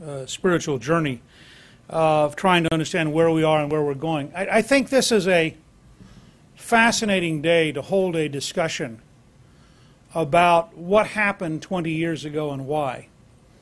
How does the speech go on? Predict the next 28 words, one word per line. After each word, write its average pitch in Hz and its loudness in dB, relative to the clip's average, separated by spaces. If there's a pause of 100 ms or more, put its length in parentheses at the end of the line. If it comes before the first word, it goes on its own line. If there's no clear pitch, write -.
(420)
And 190 4
I 196 0
think 254 0 (400)
that 196 4
it's 190 2
particularly 277 -2
important 208 0 (1000)
to 202 6
challenge 226 2
some 208 2
of 190 2
the 170 -2
current 175 0 (500)
patterns 165 0 (640)
of 156 -4
how 190 4
people 175 -4
see 214 -2
the 151 -2
world. 147 2
I, 165 0
I 165 -2
noticed 190 4
Newsweek, 190 2 (760)
uh, 165 4
which 175 0
has, 185 4
um, 160 -2